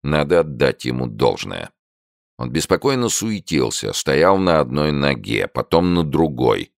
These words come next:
и даже попытался посидеть на бровке, но решил потерпеть.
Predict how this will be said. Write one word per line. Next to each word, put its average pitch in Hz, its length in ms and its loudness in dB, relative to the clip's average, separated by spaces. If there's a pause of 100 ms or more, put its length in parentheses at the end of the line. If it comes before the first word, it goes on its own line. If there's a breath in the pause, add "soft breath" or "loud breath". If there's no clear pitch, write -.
(320)
и 110 100 -8
даже 92 480 2
попытался 71 680 0
посидеть 67 560 -6
на 64 140 -2
бровке, - 460 -2
но 87 120 2
решил 80 360 -2
потерпеть. - 760 -8